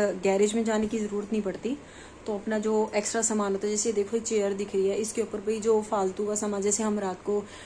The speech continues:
ब्लैंकेट्स वगैरह लेते हैं, है ना, तो ये स्टोर में चेयर रखी है, इसके ऊपर रख देते हैं और फिर पर्दा लग जाता है। तो बाकी देखो सारा ऐसे अच्छा लगता है दिखने में। तो ये दो ल-, लेके आए हैं, एक ये और एक वो, तो इन दोनों को लगा देंगे।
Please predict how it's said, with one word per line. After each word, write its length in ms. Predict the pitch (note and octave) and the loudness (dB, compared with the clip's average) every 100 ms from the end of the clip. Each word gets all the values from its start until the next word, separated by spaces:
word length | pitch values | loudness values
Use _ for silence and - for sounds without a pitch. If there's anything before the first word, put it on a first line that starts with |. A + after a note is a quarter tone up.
| - | -10
ब्लैंकेट्स 480 | G3+ G#3+ G#3 A#3 A3+ | 4 6 6 2 -2
वगैरह 280 | A3 G#3+ G3+ | 0 0 0
लेते 300 | G3 F3 F#3+ | -2 -2 -4
हैं, 100 | F#3+ | -2
है 80 | G3+ | 0
ना, 120 | A#3+ | -2
तो 120 | A3 | -2
ये 140 | G#3+ G#3 | -2 -2
स्टोर 300 | - G#3 G3 | -2 -2 -2
में 140 | G#3+ | -2
चेयर 260 | G#3+ G3+ G3+ | 0 0 0
रखी 240 | G3+ G3+ | -4 -2
है, 80 | G#3 | -2
इसके 200 | G#3 A3 | -2 -4
ऊपर 180 | G#3 F#3+ | -4 -6
रख 120 | F3+ | -4
देते 280 | F3+ F#3 G#3+ | -4 -2 -2
हैं 40 | |
और 80 | G#3+ | -2
फिर 140 | G#3 | -4
पर्दा 300 | G3 F#3+ F3+ | -4 -6 -6
लग 180 | F3 E3 | -6 -6
जाता 260 | E3+ - - | -8 -10 -12
है। 80 | - - - - - | -14 -16 -18 -18 -10
तो 80 | G3+ | -6
बाकी 300 | G3 G3 A3 | -4 -6 -4
देखो 260 | G3+ G3+ | -4 -4
सारा 400 | G#3 - G3 F#3 | -4 -4 -2 -2
ऐसे 220 | G3 G3+ G#3+ | -4 -2 -4
अच्छा 260 | G3+ G#3 | -4 -4
लगता 300 | G3+ G3 - | -4 -4 -4
है 60 | G3 | -2
दिखने 300 | G3+ G3+ F#3+ | -2 -2 -4
में। 180 | G#3 G#3+ | -4 -6
तो 80 | - | -6
ये 220 | A3 A3+ | -2 0
दो 240 | G#3+ A3 G#3+ | 4 4 4
ल-, 260 | G#3 G3+ | 0 -2
लेके 280 | G3 F#3+ G#3 | -2 -2 -2
आए 100 | G3 | -4
हैं, 120 | G3 | -2
एक 220 | G#3 G#3+ G3+ | -2 -2 -4
ये 240 | G#3 A3+ | -2 0
और 180 | G3 G3+ | 0 -2
एक 160 | G3 | -4
वो, 180 | F#3 G#3+ - - - - - - - | -4 -6 -6 -18 -20 -20 -20 -20 -6
तो 80 | C4+ | -4
इन 100 | A#3+ | -2
दोनों 220 | B3 B3 | 0 -2
को 120 | B3+ | -2
लगा 260 | B3+ A3+ G#3 | -2 0 0
देंगे। 340 | A3 A#3+ C4 | 2 2 0